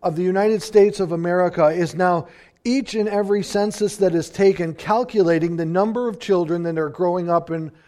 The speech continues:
fatherless homes. We are just at about twenty million children across America, one in four,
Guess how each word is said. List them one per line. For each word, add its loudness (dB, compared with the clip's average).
fatherless 0
homes. -10
We 4
are 8
just 0
at 2
about 6
twenty -4
million 0
children 2
across 0
America, 0
one 0
in -4
four, -2